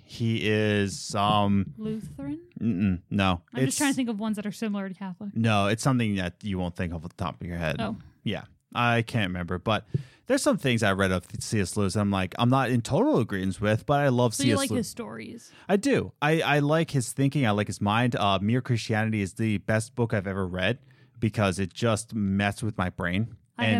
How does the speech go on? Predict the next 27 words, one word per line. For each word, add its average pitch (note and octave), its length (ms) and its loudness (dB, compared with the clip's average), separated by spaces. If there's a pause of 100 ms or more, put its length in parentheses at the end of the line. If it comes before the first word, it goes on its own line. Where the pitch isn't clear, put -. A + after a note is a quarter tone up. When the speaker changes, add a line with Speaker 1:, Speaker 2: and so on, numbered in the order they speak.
Speaker 2:
have - 20 -6
only A#3 300 -4
read, A3 240 -8
like, G#3 260 -8
three A3 260 -2
chapters G#3 600 -4
of F#3+ 160 -4
one F#3+ 220 -2
book F#3+ 260 -6
from G3+ 180 -4
him. G#3 280 -8 (200)
Speaker 1:
Yikes. F2 480 -2 (580)
But, F#2 240 -14 (800)
uh, G2+ 360 4 (140)
yeah, C#3 280 0
no, B2 180 0
I, C#3 300 0
I C#3+ 80 0
wanna C3 220 0
read F#2+ 180 -4
more F2 180 -4
theology, F2 640 -10 (160)
but G2+ 420 2
it's A#2 140 0
just A#2+ 220 0
kind B2 200 0
of, G#2 140 -2